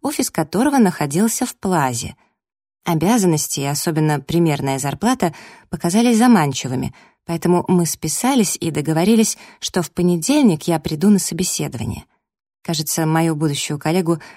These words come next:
вполне устраивала моя кандидатура. Я хотела сразу же рассказать Эду,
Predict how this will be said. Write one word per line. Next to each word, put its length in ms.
вполне 460
устраивала 560
моя 320
кандидатура. 840
Я 200
хотела 340
сразу 360
же 100
рассказать 560
Эду, 260